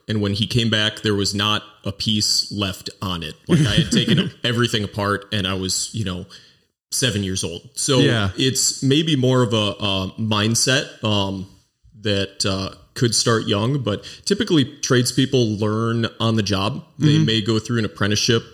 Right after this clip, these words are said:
Speaker 1: Um, they may have a technical school background. Uh, I do, from Madison Area Technical College.
Speaker 2: Hey,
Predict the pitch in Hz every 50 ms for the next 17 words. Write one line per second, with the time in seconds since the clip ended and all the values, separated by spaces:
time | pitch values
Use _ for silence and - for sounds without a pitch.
0 | - - _ 110 101 95 95 92 90 90 95 - - - 104 117 110 104 107 104
1 | 104 104 98 110 101 101 101 101 98 95 98 - - - 98 95 95 - - 107
2 | - - 113 - 127 123 - - - 127 123 113 117 113 120 - 127 120 123 143
3 | 156 156 135 - - 104 92 95 90 80 - - - 110 110 110 120 117 117 127
4 | 131 - - 110 104 101 101 101 101 - _ 113 107 104 101 101 101 - - 104
5 | 101 101 95 - - 98 101 95 95 - - - - 107 - - 113 110 - 113
6 | 113 131 170 214 - - - - _ - 143 156 151 135 117